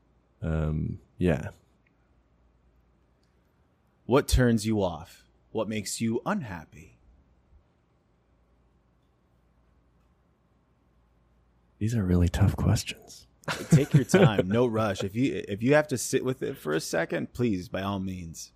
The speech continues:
Speaker 2: you are not rushed.
Speaker 1: Well, I think my, my instinct is to say, you know, struggle or, or stress and things like that, but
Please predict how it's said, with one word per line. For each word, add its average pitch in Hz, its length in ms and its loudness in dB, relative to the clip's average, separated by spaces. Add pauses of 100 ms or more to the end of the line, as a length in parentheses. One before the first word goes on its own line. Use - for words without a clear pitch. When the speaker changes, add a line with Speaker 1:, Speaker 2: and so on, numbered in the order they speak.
(300)
Speaker 2:
you 107 180 -2
are 92 100 -2
not 92 240 -8
rushed. 87 460 -12 (1400)
Speaker 1:
Well, 120 140 4
I 127 140 4
think 208 260 2
my, 104 360 6 (120)
my 104 260 2
instinct 117 580 4
is 92 140 0
to 95 120 0
say, 92 720 2 (300)
you 101 140 -2
know, 80 120 0
struggle 92 540 2
or, 85 580 0
or 80 280 -4
stress 82 580 2
and 82 100 -6
things 87 220 -4
like 80 160 -4
that, 92 260 -2
but - 140 -6